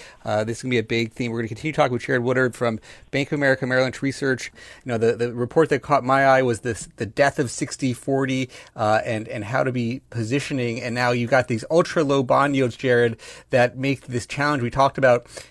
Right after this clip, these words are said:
people have been buying bonds as a diversifier, as a hedge to equities in some ways. Now, now you talk about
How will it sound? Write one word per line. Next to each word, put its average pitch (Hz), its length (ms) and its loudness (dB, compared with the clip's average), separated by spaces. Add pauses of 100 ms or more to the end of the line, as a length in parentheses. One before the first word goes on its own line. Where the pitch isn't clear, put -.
(260)
people 139 220 0
have 131 40 0
been 117 160 -2
buying 143 360 2
bonds 127 360 2
as 113 80 -6
a 110 40 -6
diversifier, 120 1000 2
as 113 140 -6
a 113 80 -2
hedge 147 580 4
to - 180 -4
equities 123 380 -2
in 113 100 -6
some 127 240 -4
ways. 117 220 0
Now, 123 300 -2
now 131 120 -2
you 127 120 -2
talk 170 220 2
about 151 260 6